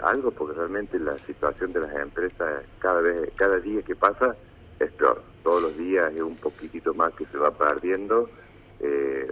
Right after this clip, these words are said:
hoy por hoy estar empezando a tener que pagar aquellos créditos que se tomaron al principio de dos mil veinte, que nos parece que hace muchísimo que pasó, pero no, se tomaron créditos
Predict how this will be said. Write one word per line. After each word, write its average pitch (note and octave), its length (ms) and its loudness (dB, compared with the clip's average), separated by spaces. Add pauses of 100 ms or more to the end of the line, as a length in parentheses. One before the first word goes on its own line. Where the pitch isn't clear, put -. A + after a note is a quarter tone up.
hoy F2 240 4
por D#2+ 220 0
hoy F2+ 200 6
estar E2 300 -2
empezando D#2 840 0 (640)
a D2+ 100 -2
tener F#2+ 260 0
que E2+ 140 -4
pagar G2 540 4
aquellos F#2+ 360 0
créditos G#2+ 380 2
que D#2 80 -6
se D#2 120 -8
tomaron F2 380 2
al F2+ 80 0
principio E2 380 -4
de F2 60 4
dos E2+ 100 2
mil F#2+ 120 0
veinte, G#2+ 300 2
que E2 80 -4
nos D#2+ 100 -6
parece F#2 680 2
que G2 80 0
hace F#2+ 180 -4
muchísimo G2+ 680 -4
que F#2 60 0
pasó, G#2+ 480 2
pero F2+ 120 2
no, F#2+ 240 2
se - 80 -6
tomaron F#2 400 0
créditos G#2+ 720 4